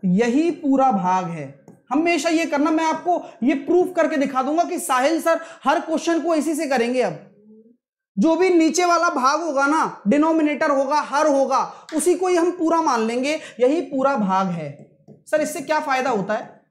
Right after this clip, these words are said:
सब पता लगेगा। तो एम को क्या मिल रहा है, हिस्से का तीन बटे चार, तीन बटे सात,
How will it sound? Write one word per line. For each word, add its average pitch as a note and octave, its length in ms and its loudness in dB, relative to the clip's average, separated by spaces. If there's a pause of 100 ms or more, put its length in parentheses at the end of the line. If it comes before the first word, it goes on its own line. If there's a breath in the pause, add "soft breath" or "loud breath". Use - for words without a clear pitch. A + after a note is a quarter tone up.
(340)
सब B3+ 200 -4
पता G#3+ 220 0
लगेगा। D#3 360 -4 (720)
तो D4+ 200 -4
एम D#4+ 280 2
को F#4 160 -2
क्या D#4+ 200 -2
मिल D#4 140 0
रहा B3+ 200 0
है, D#4 380 -4
हिस्से G#3 280 -4
का D#4+ 160 -2
तीन B3+ 280 -4
बटे A3+ 220 0
चार, A3+ 320 -2 (120)
तीन C#4 200 2
बटे B3 240 -2
सात, D#3+ 420 -4